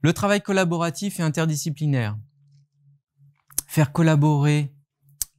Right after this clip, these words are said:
un expert, un chimiste, un expert en écologie, un informaticien,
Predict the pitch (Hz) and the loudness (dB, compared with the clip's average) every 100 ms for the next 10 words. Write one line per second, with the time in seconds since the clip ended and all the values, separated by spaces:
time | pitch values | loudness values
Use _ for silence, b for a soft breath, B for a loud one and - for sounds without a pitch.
0 | _ 139 151 143 - - 143 139 131 135 | _ 4 4 2 -2 -2 0 2 0 2
1 | 151 135 170 165 143 - - - _ _ | 2 2 2 2 2 -4 -10 -20 _ _
2 | _ _ _ _ _ 135 151 139 - 156 | _ _ _ _ _ 2 2 2 0 2
3 | 151 147 151 147 143 127 120 - - _ | 2 2 2 2 2 -2 -6 -14 -20 _
4 | _ _ _ _ _ _ _ _ - 123 | _ _ _ _ _ _ _ _ 2 4
5 | 139 156 151 147 156 143 143 127 | 4 2 0 0 -2 -4 -4 -6